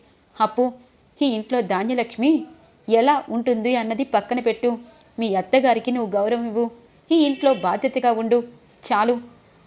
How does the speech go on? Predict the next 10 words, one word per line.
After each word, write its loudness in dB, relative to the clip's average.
అత్త 2
ఏదో 2
అనిందని 0
కోపంగా 2
నువ్వు -2
కూడా 0
అంటే 0
దానికి 2
నీకు -2
ఎటువంటి 0